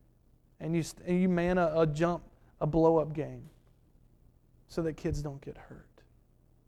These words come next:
We wanna be people who serve well, who love well. And you know how Je-, Jesus finished here? He said this, "If you know these things, blessed are you if you do them."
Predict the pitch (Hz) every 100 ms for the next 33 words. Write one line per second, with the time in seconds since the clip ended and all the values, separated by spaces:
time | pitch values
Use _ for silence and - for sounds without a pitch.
0 | _ - 151 185 196 185 160 151 - 151
1 | - 139 131 - _ _ 160 151 - 160
2 | 165 165 170 175 180 - - _ _ _
3 | 156 147 139 135 147 143 135 143 - _
4 | 160 156 165 165 160 160 170 170 156 170
5 | 170 170 - 165 165 165 - - _ _
6 | _ _ _ _ _ _ _ 175 180 180
7 | _ - _ _ _ _ _ _ _ 170
8 | - 156 147 143 131 - - _ _ -
9 | _ _ 156 - 180 165 170 175 175 -
10 | 185 190 175 - - _ _ _ _ _
11 | _ _ 151 147 139 - - 131 139 -
12 | 147 143 - -